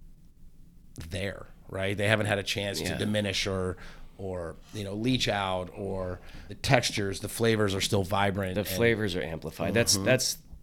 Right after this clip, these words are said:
Speaker 2: the biggest thing, that the flavor that you're getting from local farmers opposed to going to the grocery store is just
Speaker 1: So your food, especially at Bardot, is thoughtful, right? It's like,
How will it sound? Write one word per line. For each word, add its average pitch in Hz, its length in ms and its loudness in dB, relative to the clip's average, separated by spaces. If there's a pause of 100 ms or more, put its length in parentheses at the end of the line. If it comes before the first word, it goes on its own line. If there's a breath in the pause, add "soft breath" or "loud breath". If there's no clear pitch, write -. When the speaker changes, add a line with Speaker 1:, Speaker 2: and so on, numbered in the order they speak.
(100)
Speaker 2:
the 101 80 -6
biggest 95 360 0
thing, 92 180 2
that 92 240 -2
the 92 80 -6
flavor 107 360 0
that 95 80 -2
you're 90 120 -4
getting 87 200 -4
from 87 460 -2 (1700 soft breath)
local 92 280 -2
farmers 85 680 -2
opposed 80 400 -8
to 78 80 -10
going 78 220 -10
to 76 40 -8
the 71 60 -10
grocery 73 400 -10
store 67 300 -10
is 57 180 -12
just - 300 -8 (360 loud breath)
Speaker 1:
So 123 420 2 (540 loud breath)
your 165 280 6
food, 127 640 4 (100)
especially 143 460 2
at 101 160 -2
Bardot, 95 540 0 (320)
is 104 380 0 (1600)
thoughtful, - 520 -2 (720)
right? 101 300 2
It's - 160 -2
like, 101 360 0